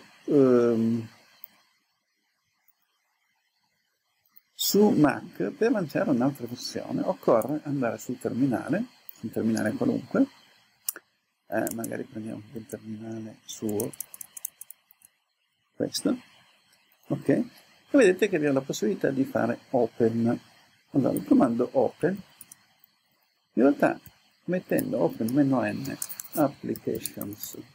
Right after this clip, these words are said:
mindtest.app, cioè il nome di dove avete installato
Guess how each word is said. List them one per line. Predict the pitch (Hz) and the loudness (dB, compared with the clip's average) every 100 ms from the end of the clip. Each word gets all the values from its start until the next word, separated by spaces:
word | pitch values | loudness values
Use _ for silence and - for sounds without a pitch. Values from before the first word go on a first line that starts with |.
| - - _ _ _ _ _ _ - _ _ _ _ _ _ _ _ | -20 -20 _ _ _ _ _ _ -14 _ _ _ _ _ _ _ _
mindtest.app, | - 120 120 117 107 - 135 117 - - - 120 - - - - 117 - 202 143 - - 254 - _ _ _ | -4 -2 0 -2 -6 -6 -2 -2 -2 -10 -12 -10 -12 -14 -10 -6 -6 0 0 0 -4 -2 -2 -4 _ _ _
cioè | - | 0
il | 107 | 4
nome | 120 117 110 - | 4 4 0 -6
di | 120 | -8
dove | 110 113 110 | 2 4 4
avete | 104 104 | -2 -6
installato | - - 113 110 110 - 104 | -4 -2 0 0 -2 -6 -8